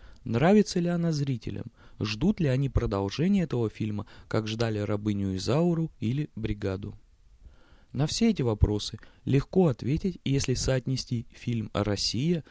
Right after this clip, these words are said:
с требованиями, которые совершенно необходимы для хорошего киносценария.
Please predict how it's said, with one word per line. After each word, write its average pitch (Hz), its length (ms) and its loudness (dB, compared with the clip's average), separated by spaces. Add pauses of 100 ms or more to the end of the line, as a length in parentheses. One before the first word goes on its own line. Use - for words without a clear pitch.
(120)
с - 140 -4
требованиями, 160 760 2 (140)
которые 131 580 0
совершенно 135 760 2
необходимы 107 760 -2
для 113 160 -2
хорошего 113 580 -2
киносценария. 98 840 -4